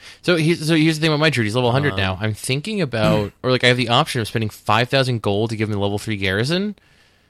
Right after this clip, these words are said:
Speaker 1: Uh, I also have the option of saving five thousand gold <laughs> and not using him
Speaker 2: Mm-hmm,
Speaker 1: until next
Speaker 2: mm-hmm, mm-hmm.
Speaker 1: expansion.
Speaker 2: Yeah, you
Speaker 1: Uh,
Speaker 2: could do
Speaker 1: I
Speaker 2: that.
Speaker 1: think that's r-,
Speaker 2: You could
Speaker 1: super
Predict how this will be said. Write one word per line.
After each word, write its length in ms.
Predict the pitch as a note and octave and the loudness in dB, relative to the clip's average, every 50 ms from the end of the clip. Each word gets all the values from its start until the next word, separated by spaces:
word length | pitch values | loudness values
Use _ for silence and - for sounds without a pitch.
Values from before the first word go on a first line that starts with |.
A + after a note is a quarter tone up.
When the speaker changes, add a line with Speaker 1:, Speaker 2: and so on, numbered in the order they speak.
| _ _ _ _ _ _ _ - - | _ _ _ _ _ _ _ -4 0
Speaker 1:
Uh, 240 | A2+ A2 G#2+ G#2+ - - - | 2 4 4 2 0 0 2
I 60 | A2+ | 2
also 220 | C3+ E3 - G3 | 2 2 2 -2
have 60 | E3+ | 0
the 120 | B2+ A#2 A2 | 0 2 2
option 340 | G#2+ A2 - - - A2 G#2+ - - | 2 0 0 -2 -6 -6 -6 -6 -2
of 560 | G#2+ G#2+ G#2 G2+ G2+ G2 F#2+ G2 - - - _ _ _ _ _ _ - | 0 0 0 0 -2 -4 -6 -10 -12 -16 -16 _ _ _ _ _ _ -12
saving 640 | - - - - - A2 A2 G#2+ A2 A2 G#2 G#2 F#2+ | -8 -6 -4 -2 2 2 2 2 2 0 -2 -2 -6
five 320 | - - G2+ G2+ G#2 - | -4 -2 -2 -2 -2 -4
thousand 480 | - - G#2 G2+ G2+ G2+ G2 F#2+ F#2 - | -4 -6 -4 -4 -4 -4 -6 -8 -8 -6
gold 440 | G2 A#2 C3+ A#2+ F2 F2+ G2 G2+ B2 G#2+ G#2 G2+ F#2 - - - _ _ _ _ _ _ _ | -4 -4 -4 -4 -6 -6 -6 -2 -2 -2 -2 -2 -6 -10 -14 -20 _ _ _ _ _ _ _
<laughs> 800 | _ _ _ _ _ _ _ _ _ _ _ _ _ _ - - | _ _ _ _ _ _ _ _ _ _ _ _ _ _ -2 0
and 200 | C3 B2 A2 A2+ | 2 2 2 2
not 260 | A#2+ A#2+ A#2+ G#2+ - | 4 4 4 4 4
using 300 | B2 D3+ D#3 C#3+ B2+ A2 | 4 4 6 6 4 4
him 140 | G#2+ G#2 G#2 | 4 2 2
Speaker 2:
Mm-hmm, 40 | G#2+ | 0
Speaker 1:
until 220 | G#2+ A2+ A2+ G#2 | 0 0 0 0
next 220 | G#2+ A2 G#2+ G2+ G#2 | 2 0 0 0 -2
Speaker 2:
mm-hmm, 60 | - | -4
mm-hmm. 40 | A#2+ | -4
Speaker 1:
expansion. 680 | C3 - C3+ B2+ B2 A#2+ B2 A2+ F#2 F2 F#2+ G2+ A2 - _ - _ _ _ _ _ _ _ _ _ _ _ _ _ _ _ _ _ _ _ _ _ _ _ _ _ _ _ _ _ _ _ _ _ - | -4 -2 0 0 0 0 -2 -4 -4 -6 -8 -12 -14 -16 _ -20 _ _ _ _ _ _ _ _ _ _ _ _ _ _ _ _ _ _ _ _ _ _ _ _ _ _ _ _ _ _ _ _ _ -4
Speaker 2:
Yeah, 140 | G#2+ G#2 | -2 0
you 60 | G#2 G#2 | 0 0
Speaker 1:
Uh, 60 | G2+ F#2+ | 0 0
Speaker 2:
could 40 | G2+ | 2
do 40 | G#2+ | 2
Speaker 1:
I 60 | A2 | 2
Speaker 2:
that. 80 | A#2 G#2+ | 4 4
Speaker 1:
think 120 | G#2 A2+ A2+ | 2 2 0
that's 240 | A#2+ A2+ - - | -2 -2 -2 -6
r-, 60 | A#2 A2+ | -10 -12
Speaker 2:
You 60 | A#2+ B2 _ _ _ - | -14 -18 _ _ _ -6
could 80 | - | -2
Speaker 1:
super 360 | - - - - C3 B2+ A#2 | 0 2 2 2 0 0 0